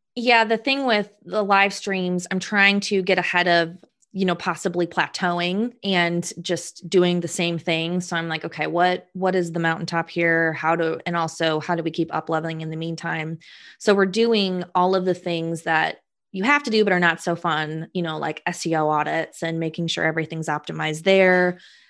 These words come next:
having, you know, all your pillar pages and your content trickling off of that. So I think my next step is really looking at how do we create micro content out of all of these different streams and videos that we're pushing out.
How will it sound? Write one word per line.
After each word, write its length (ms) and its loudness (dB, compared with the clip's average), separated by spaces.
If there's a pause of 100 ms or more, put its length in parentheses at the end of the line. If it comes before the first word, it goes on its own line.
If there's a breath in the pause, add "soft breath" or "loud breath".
having, 460 2
you 100 0
know, 280 -2
all 160 6
your 140 4
pillar 280 6
pages 520 8
and 120 0
your 100 0
content 520 4
trickling 380 -2
off 180 2
of 160 -4
that. 360 2
So 140 0
I 80 2
think 420 -4 (420 soft breath)
my 120 4
next 340 2
step 460 4
is 400 2
really 240 4
looking 460 -2
at 520 0
how 140 -2
do 100 2
we 140 4
create 320 -2
micro 360 2
content 560 0
out 120 2
of 180 -4
all 260 8
of 140 2
these 440 0
different 680 -4 (100)
streams 640 0
and 180 -2
videos 480 4
that 140 0
we're 100 -4
pushing 400 -4
out. 480 -2